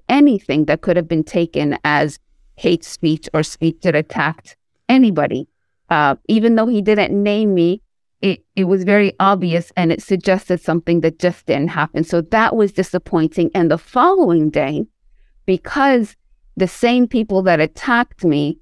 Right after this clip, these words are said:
thought that his email, the principal's email, was not specific enough because it didn't name me, the superintendent put out a much longer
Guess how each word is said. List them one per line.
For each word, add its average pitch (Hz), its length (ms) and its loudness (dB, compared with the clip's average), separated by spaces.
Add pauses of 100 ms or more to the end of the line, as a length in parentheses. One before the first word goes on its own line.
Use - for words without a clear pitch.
(680)
thought 196 380 0
that 165 120 0
his 190 280 0 (340)
email, 185 540 2
the 175 80 0
principal's 214 680 0
email, 170 340 2
was 156 200 0
not 175 260 0
specific - 680 -2
enough 151 320 0
because 165 300 -4
it 160 220 -6
didn't 453 320 0
name 151 400 0
me, 139 240 -4 (300)
the - 80 -2
superintendent 202 960 2
put 233 160 -2
out 160 160 2
a 160 40 0
much 156 280 -4
longer 190 600 2